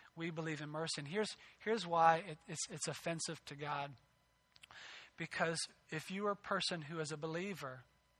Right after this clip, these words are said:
God showed mercy to you.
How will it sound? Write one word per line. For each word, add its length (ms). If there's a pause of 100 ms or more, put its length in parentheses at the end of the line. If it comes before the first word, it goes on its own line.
(920)
God 320 (260)
showed 480 (200)
mercy 640 (400)
to 60
you. 260